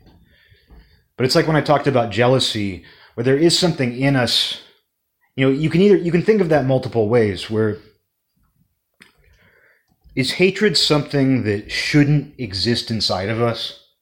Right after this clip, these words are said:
that we should try to get rid of? Like, if, if you feel that thing that we call hatred, is that something that should never happen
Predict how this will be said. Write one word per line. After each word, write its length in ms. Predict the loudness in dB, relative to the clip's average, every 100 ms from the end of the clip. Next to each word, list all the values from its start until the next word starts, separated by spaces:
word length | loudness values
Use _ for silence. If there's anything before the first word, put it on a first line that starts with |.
| _ _ _ _ _ _ _ _ _ -20 _ _ _ _ _ -4
that 140 | -2
we 160 | 0 0
should 180 | 0 0
try 220 | 2 2
to 240 | 2 0
get 400 | -4 -4 -2 -2
rid 240 | -2 0 0
of? 180 | 0
Like, 160 | -2 -2
if, 140 | -4
if 160 | -6 -4
you 140 | -2
feel 480 | -2 -4 0 2 4
that 260 | 2 -2 -2
thing 240 | -2 -2
that 100 | -2
we 140 | -4 -6
call 280 | -4 -6
hatred, 540 | -4 -6 -4 -4 -6 -8 -20 -20 -20 _ _ _ _ _ _ _ _ _ _ _ _ _ _ _ _ _ -20 -20 _ _ _ _ _ _ _ _ _ _ _ _ _
is 120 | -2
that 160 | 0 2
something 560 | 2 0 2 2 2 2
that 380 | 0 -2 -10
should 200 | -4 -2
never 380 | 0 2 2 2
happen 540 | 0 0 0 -2 -2